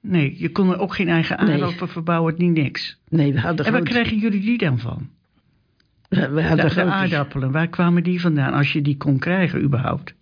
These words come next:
Speaker 2: Wel, je krijgt ze helemaal, je kon ze helemaal niet zien. Je zag helemaal geen groente.
Speaker 1: En brood?
Speaker 2: En maar, brood ook niet. Maar brood, eh, met, ehm, had ze gem-, ge-, gebakken van, met suikerbieten.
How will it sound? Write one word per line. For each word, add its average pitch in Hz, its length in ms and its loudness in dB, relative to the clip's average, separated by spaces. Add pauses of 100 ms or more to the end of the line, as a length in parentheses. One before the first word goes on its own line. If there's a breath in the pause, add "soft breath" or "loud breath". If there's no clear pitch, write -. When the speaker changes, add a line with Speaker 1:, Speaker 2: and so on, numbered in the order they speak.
(340 loud breath)
Speaker 2:
Wel, 170 140 2
je 156 140 4
krijgt 170 300 -2
ze 170 80 -4
helemaal, 151 420 4
je 151 120 2
kon 156 160 0
ze 147 80 2
helemaal 143 280 4
niet 143 180 2
zien. 165 420 0 (500 soft breath)
Je 156 100 0
zag 160 200 2
helemaal 160 260 2
geen 147 200 2
groente. 156 460 0 (1300 soft breath)
Speaker 1:
En 156 180 -4
brood? 143 480 0
Speaker 2:
En 160 140 2
maar, 147 220 0 (260)
brood 190 440 2
ook 147 160 0
niet. 170 300 -2 (320 soft breath)
Maar 165 200 0
brood, 156 560 0
eh, 143 120 0 (580)
met, 160 400 -2
ehm, 139 260 4 (300 loud breath)
had 170 240 -2
ze 165 80 4
gem-, 160 340 2
ge-, - 200 -6
gebakken 143 540 0
van, 156 180 2
met 143 180 0
suikerbieten. 139 880 -2